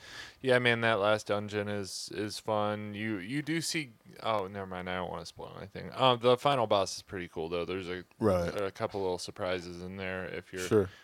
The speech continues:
Speaker 1: if you're looking for 'em.
Speaker 2: Okay.
Speaker 1: Um,
Speaker 2: Yeah, it,
Speaker 1: yeah.
Speaker 2: it, a lot of people were a little upset by the, by the game's price when it released because it's such an old game, and,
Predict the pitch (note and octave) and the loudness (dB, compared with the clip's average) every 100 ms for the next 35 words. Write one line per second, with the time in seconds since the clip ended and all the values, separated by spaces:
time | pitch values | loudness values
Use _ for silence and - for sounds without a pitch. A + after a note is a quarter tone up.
0 | _ - G2 F#2 F#2 G2 F#2+ F2+ F#2+ G2 | _ -8 -4 -4 -6 -10 -8 -6 -6 -10
1 | _ - A2+ F3+ C3+ D#3 _ G#2 G2+ G2+ | _ -2 0 4 2 0 _ -6 -4 -2
2 | G2+ G2 G2 F#2+ F#2 _ A#2+ A#2 C3+ B2 | -2 -4 -6 -12 -16 _ 2 4 4 0
3 | F#2+ - A2+ D3+ F#3+ F3 D3+ B2 A#2+ B2+ | -6 -4 2 4 4 4 8 10 10 10
4 | A2+ - B2 F#2 G2 F#2 F2+ F#2+ G2+ F#2+ | 10 10 8 8 6 4 2 6 6 6
5 | G2+ G2 F2 - - A2+ G2 - - - | 6 4 0 -8 2 4 6 4 2 0
6 | - F#2 D#2 F2 F2 F2 E2+ - G2+ F#2+ | -2 0 0 -2 -2 -2 -2 -2 0 2
7 | G2+ F#2+ F#2 - - - - A#2 C#3 E3 | 4 4 0 -2 -2 0 8 10 10 6
8 | F3+ F3+ F3 A2+ A2 G2+ G2 | 4 2 2 4 4 4 0